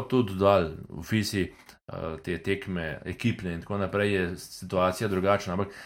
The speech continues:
še vedno mislim, da je, je pri individualnem športu ego zelo, zelo pomemben, no.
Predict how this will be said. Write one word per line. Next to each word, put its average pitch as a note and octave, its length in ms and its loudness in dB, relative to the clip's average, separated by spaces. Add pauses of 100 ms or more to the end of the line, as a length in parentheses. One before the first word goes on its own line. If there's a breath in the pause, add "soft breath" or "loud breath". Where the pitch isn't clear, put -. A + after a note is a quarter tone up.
(140 loud breath)
še - 200 -2
vedno C#3 320 4
mislim, A#2+ 320 -2
da G#2 140 2
je, F#2+ 120 4 (600 loud breath)
je G#2 160 0
pri G2+ 300 -2
individualnem A2+ 580 6
športu G2+ 580 4
ego G#2 440 2 (320)
zelo, F#2+ 420 2
zelo F2+ 400 2 (140)
pomemben, D#2+ 480 -4
no. E2 100 -14